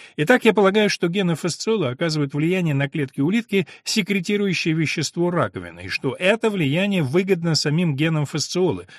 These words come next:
но дорого обходится генам улитки. Эту теорию можно проверить, хотя пока еще такая проверка не предпринималась. Теперь мы можем обобщить то, что установлено для ручейников. Если я прав, говоря о влиянии, оказываемом генами фасциолы,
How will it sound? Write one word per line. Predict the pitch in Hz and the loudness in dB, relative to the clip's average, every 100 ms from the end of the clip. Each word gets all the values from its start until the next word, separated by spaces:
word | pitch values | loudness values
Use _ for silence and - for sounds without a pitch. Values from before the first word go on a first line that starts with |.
| - | -6
но | 143 139 175 | 0 0 2
дорого | 175 208 156 | 2 2 0
обходится | 135 - 147 135 123 | -2 -2 -2 -2 -2
генам | 113 117 110 | -4 -6 -6
улитки. | 98 85 - 85 _ _ _ | -8 -10 -14 -20 _ _ _
Эту | - 151 151 | 0 2 2
теорию | 160 160 202 190 - - | 2 2 4 0 -4 -6
можно | 120 101 98 | -4 -4 -6
проверить, | 98 95 127 202 | -10 -4 -2 -2
хотя | - 110 107 | -2 -8 -8
пока | 95 92 104 | -10 -8 -4
еще | 131 156 135 | -2 -2 -4
такая | - 95 98 | -8 -10 -10
проверка | 98 90 104 135 147 | -10 -10 -10 -8 -10
не | 147 123 113 | -6 -4 -4
предпринималась. | 107 113 - 117 117 95 - - - _ _ _ - - - _ - | -8 -14 -12 -10 -10 -10 -14 -20 -20 _ _ _ -20 -20 -20 _ -6
Теперь | 185 294 277 | 2 4 4
мы | 226 | 4
можем | 240 220 | 2 2
обобщить | 214 214 202 - 156 - | 2 2 0 -2 -4 -2
то, | 190 214 | 0 0
что | - 135 | -2 -2
установлено | 131 - 110 160 208 190 165 151 | -2 -2 -2 0 2 2 2 0
для | 135 151 | 0 0
ручейников. | 139 127 123 85 78 - - | 0 -2 -6 -10 -16 -20 -16
Если | - 156 240 - 151 | -4 0 0 0 -2
я | 120 101 | -2 -4
прав, | 107 101 110 | -6 -6 -6
говоря | 104 107 117 170 | -4 -2 0 0
о | |
влиянии, | 123 101 95 95 98 | -2 -8 -8 -8 -8
оказываемом | 98 95 143 139 117 107 101 101 | -10 -6 -4 -2 -4 -4 -6 -6
генами | 98 127 107 98 92 | -4 -4 -4 -6 -10
фасциолы, | - - - 135 214 | -10 -8 -4 -2 0